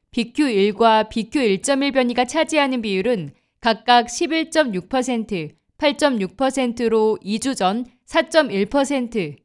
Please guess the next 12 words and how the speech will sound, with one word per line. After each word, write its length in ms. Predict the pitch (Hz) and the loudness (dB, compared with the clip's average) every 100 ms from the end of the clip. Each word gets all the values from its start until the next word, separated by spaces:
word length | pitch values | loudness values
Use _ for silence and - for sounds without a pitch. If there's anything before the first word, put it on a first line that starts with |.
| - | -6
일 160 | 214 | -4
점 240 | 226 226 226 | 2 0 0
구 220 | 226 226 | -6 0
퍼센트보다 840 | 294 285 277 247 262 208 185 170 | 0 2 0 -2 -2 -2 -2 -2
증가했습니다. 1040 | - 214 214 214 196 190 170 185 175 139 - _ _ _ _ _ _ - | -2 -2 0 0 -2 -6 -6 -2 -2 -4 -12 _ _ _ _ _ _ -4
연방질병통제예방센터에 1500 | 226 269 285 294 294 294 330 330 254 247 247 254 233 240 | 2 2 2 0 0 0 -2 0 2 2 0 -2 -2 -2
따르면 540 | 226 220 226 226 220 214 | -2 -2 0 0 0 -4
이 160 | 202 208 | -6 -6
두 280 | - 226 | -4 -2
하위 360 | 233 302 294 294 | 0 0 0 0
변이 280 | 262 240 233 | -2 -2 -2
바이러스가 800 | 202 190 190 - 185 208 156 | -2 -2 -4 -6 -4 -2 -2